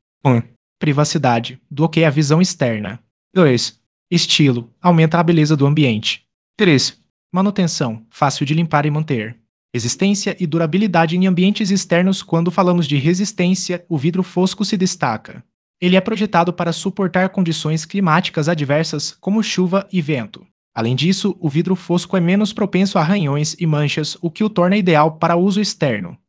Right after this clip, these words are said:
Propriedade: vidro fosco. Vidro com resistência alta, média, manutenção baixa, alta, estilo moderno, tradicional. Como escolher o vidro fosco adequado para o exterior? Escolher o vidro fosco certo é essencial.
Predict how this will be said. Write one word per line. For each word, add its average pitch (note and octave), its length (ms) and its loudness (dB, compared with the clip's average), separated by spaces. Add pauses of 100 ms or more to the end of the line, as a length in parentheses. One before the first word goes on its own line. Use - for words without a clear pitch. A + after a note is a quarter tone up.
(220)
Propriedade: F3+ 520 2
vidro F3 280 -2
fosco. E3 420 -4
Vidro E3 260 0
com F3+ 280 0
resistência E3+ 720 0
alta, D3+ 340 0
média, D#3 280 0
manutenção F#3 640 0
baixa, D3 360 2
alta, C#3 280 0
estilo G#3 320 -2
moderno, C3+ 460 0
tradicional. F#3 640 -2
Como F#3+ 220 0
escolher F3 400 0
o F#3+ 60 2
vidro E3 280 -2
fosco D#3+ 460 -4
adequado F#3 480 0
para F3 160 -4
o F3+ 60 0
exterior? G3+ 400 0
Escolher F3 420 0
o F#3 60 2
vidro D#3 280 -2
fosco D3 440 -4
certo F3 520 -2
é F3 120 -2
essencial. F3+ 800 -2